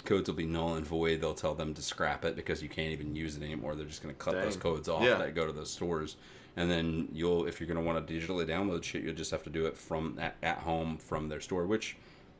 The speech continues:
Speaker 1: arguably is even more convenient in the first place.
Speaker 2: Yeah.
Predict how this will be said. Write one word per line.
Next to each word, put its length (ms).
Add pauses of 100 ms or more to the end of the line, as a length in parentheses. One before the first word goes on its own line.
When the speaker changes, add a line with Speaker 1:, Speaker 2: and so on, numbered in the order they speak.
(280)
Speaker 1:
arguably 500
is 180
even 160
more 180
convenient 440
in 80
the 60
first 220
place. 300
Speaker 2:
Yeah. 360